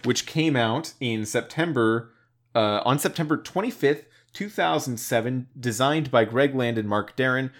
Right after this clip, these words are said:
written by Max Allan Collins and Greg Land. We're talking about the fifth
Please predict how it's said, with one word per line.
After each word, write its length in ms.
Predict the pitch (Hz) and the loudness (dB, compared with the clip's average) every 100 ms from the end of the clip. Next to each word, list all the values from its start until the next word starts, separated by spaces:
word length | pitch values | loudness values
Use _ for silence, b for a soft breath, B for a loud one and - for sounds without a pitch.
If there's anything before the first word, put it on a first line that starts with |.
| b 127 | b -2
written 300 | 165 170 143 | 0 0 4
by 180 | 120 | 6
Max 460 | 110 113 143 - - 117 | 6 0 -2 -4 -6 0
Allan 380 | 117 113 110 | 2 2 -2
Collins 540 | 107 151 160 135 131 131 | -4 0 0 0 -4 -6
and 240 | 123 101 | -8 -8
Greg 340 | 98 117 127 107 | -4 -2 -2 -2
Land. 340 | 107 101 110 B B | -2 -2 -6 B B
We're 80 | - | -4
talking 360 | 170 170 175 165 | 4 4 4 0
about 420 | 127 113 113 117 | 6 6 6 0
the 140 | 113 | -12
fifth 420 | - - 175 214 | -10 0 2 2